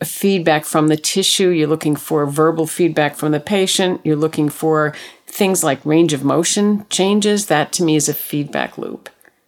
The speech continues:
And so that was the basis for researching more about what actual feedback loops consist of.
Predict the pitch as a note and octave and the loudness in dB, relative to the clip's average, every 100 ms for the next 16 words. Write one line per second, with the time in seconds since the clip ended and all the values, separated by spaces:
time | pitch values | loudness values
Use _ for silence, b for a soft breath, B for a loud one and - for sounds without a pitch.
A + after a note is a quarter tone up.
0 | _ _ _ _ _ _ E3+ D#3+ D#3 - | _ _ _ _ _ _ 2 4 4 4
1 | F3 D#3+ E3 - D#3+ D#3+ - F3+ D#3+ D3+ | 4 6 4 2 2 2 2 2 0 4
2 | D#3 E3+ - D3+ C3+ - - F3 D#3+ D3+ | 4 4 4 2 0 -2 -2 2 4 4
3 | C#3+ - _ E3+ F3+ F#3 - E3 D#3+ D#3+ | 0 -2 _ 2 2 2 2 2 2 2
4 | D3+ D3 D#3+ D#3 E3 D3 C3+ C#3 D#3 C#3+ | 2 2 2 4 4 2 2 0 0 0
5 | D3 C#3+ - D3+ - - E3 C#3+ C#3 C#3 | 0 -2 -4 -4 -4 -2 -2 0 -2 -2
6 | D3+ D3 - - C3+ - E3 - - A1 | -2 -4 -4 -4 -4 -2 -2 -4 -4 -6
7 | - | -8